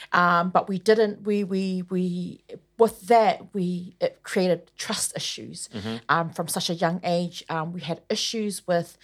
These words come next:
Speaker 1: uh, the people that helped us. Um, it felt like it was a scam.
Speaker 2: Yeah.
Speaker 1: You know, they were, um, taking a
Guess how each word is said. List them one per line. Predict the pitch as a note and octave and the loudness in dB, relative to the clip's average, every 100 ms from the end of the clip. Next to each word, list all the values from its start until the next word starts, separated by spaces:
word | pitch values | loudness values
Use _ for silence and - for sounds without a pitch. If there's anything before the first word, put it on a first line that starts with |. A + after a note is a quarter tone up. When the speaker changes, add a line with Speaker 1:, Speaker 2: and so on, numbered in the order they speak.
| - - - | -20 -20 -6
Speaker 1:
uh, | C#3+ | -4
the | E3 | -2
people | E3+ F#3 F#3 | -6 -6 -4
that | E3 | -6
helped | - G#3 A#3 - - | -4 0 0 0 -2
us. | D#4+ D#4+ - - - - - - | -2 -2 -6 -8 -18 -16 -8 2
Um, | E3+ E3 E3+ F3 F3 | 4 4 2 0 -4
it | - - | -4 -2
felt | - A3 G3 | 2 2 2
like | F#3+ - | -2 -2
it | - _ _ - F3 | -18 _ _ -10 -6
was | D3+ | -4
a | |
scam. | - - - D3 C#3 - _ - | -2 -4 -2 -2 -2 -14 _ -6
Speaker 2:
Yeah. | G#2 F2+ - - | -2 -2 -4 -12
Speaker 1:
You | F3+ | -2
know, | E3+ E3 | 0 4
they | F#3 | 4
were, | F#3 F3+ E3+ E3 D#3+ - | 4 4 4 4 0 -2
um, | E3 E3 E3 | -2 -2 -6
taking | - F3 - E3+ D#3+ - | -4 -4 -4 -6 -6 -4
a | D#3 D#3 D#3+ - | -2 -2 -2 -6